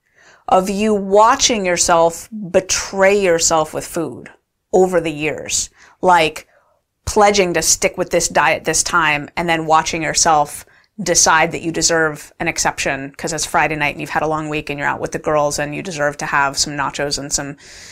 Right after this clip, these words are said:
pizza and some beer, and you, you make that choi-, you think you're watching yourself make that choice,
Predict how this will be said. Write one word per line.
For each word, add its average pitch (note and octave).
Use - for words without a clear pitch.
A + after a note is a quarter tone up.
pizza D#3
and D3
some D3+
beer, D3
and D3
you, D3
you D#3
make D#3+
that D3
choi-, -
you E3
think -
you're D#3+
watching D#3
yourself D3+
make D3+
that -
choice, E3